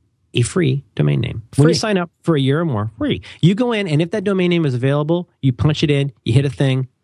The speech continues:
Speaker 1: you hit the dingus. It took me four and a half minutes to go from having nothing to having a full site. And, and for Dan, it was even less. And, and Dan, Dan, I look at the Twitter and I see a lot of people saying, "Oh my gosh, Merlin sure talks about this a lot.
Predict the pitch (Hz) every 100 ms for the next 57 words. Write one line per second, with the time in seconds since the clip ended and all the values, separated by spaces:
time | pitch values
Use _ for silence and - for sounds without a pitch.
0 | _ 113 113 165 139 135 131 131 - _
1 | _ _ _ - 180 147 - 139 147 160
2 | 156 - 120 113 - - 123 117 110 110
3 | - 110 104 110 120 117 107 107 101 107
4 | 110 104 101 - 92 92 101 98 - _
5 | _ _ _ 123 107 117 127 127 131 131
6 | 113 120 113 113 151 170 151 160 208 220
7 | 147 143 196 156 143 175 185 156 - 180
8 | 131 120 127 123 139 123 123 117 131 120
9 | 147 131 113 - - 143 139 147 156 131
10 | - _ 127 120 113 113 - 180 - 120
11 | 98 95 101 95 95